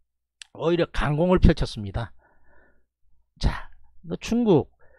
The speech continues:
아, 우리 미국에, 아, 유리한 쪽 내지는 미국이 원하는 쪽으로, 아, 체결하지 않으면 다시 관세 때린다? 그것을 남미 쪽의 나라에 관세를 때리면서 한번 보여주는 것 같아요. 자, 이렇게 때릴 수 있다?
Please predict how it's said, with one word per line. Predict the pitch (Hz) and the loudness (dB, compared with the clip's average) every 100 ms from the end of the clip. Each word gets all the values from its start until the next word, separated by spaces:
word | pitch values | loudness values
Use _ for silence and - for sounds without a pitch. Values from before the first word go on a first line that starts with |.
| - _ - | -20 _ -14
아, | 117 110 104 - _ - | -8 -6 -6 -10 _ -18
우리 | - 151 151 | -10 -6 -4
미국에, | 156 220 208 170 175 110 - - - - - | -2 -2 0 4 4 2 -6 -18 -20 -20 -18
아, | 117 110 | -10 -10
유리한 | 107 117 135 190 190 | -6 -2 4 4 4
쪽 | 170 | -2
내지는 | 127 135 170 165 123 | -2 -2 -2 -2 -2
미국이 | 180 220 180 | -4 0 0
원하는 | 110 131 160 202 | 2 2 2 2
쪽으로, | 247 175 131 104 - - - | 0 0 0 -2 -12 -20 -14
아, | 107 107 98 92 _ | -10 -10 -10 -14 _
체결하지 | - 190 185 190 | -2 0 2 2
않으면 | 143 180 143 | 2 0 2
다시 | 160 185 | 4 4
관세 | - 139 190 | 0 2 4
때린다? | 196 226 196 170 220 220 - _ _ | 4 2 2 6 6 6 -6 _ _
그것을 | - - 160 214 - 156 101 - _ _ _ - | -16 -2 4 4 4 2 0 -12 _ _ _ -6
남미 | 127 151 175 208 - | 2 4 6 4 4
쪽의 | 240 220 208 | 6 8 8
나라에 | 185 202 202 180 | 8 10 10 8
관세를 | - 151 202 | 6 4 4
때리면서 | 190 226 208 170 | 4 4 4 2
한번 | 156 151 | 2 8
보여주는 | - 202 160 196 | 10 10 8 2
것 | 170 | 0
같아요. | 127 156 147 107 - | 2 2 0 -4 -6
자, | 180 | -4
이렇게 | 202 196 | -2 0
때릴 | 220 214 | 4 4
수 | - | 2
있다? | 202 - 233 247 | -2 8 10 10